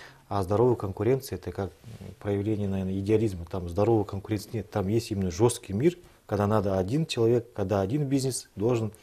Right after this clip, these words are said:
чтобы выплыть, чтобы быть на плаву, должен обязательно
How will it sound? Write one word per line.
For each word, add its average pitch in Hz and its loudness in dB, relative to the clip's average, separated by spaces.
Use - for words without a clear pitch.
чтобы 101 -2
выплыть, 120 2
чтобы 95 -8
быть 98 -4
на 95 -8
плаву, 110 0
должен 104 0
обязательно 98 -2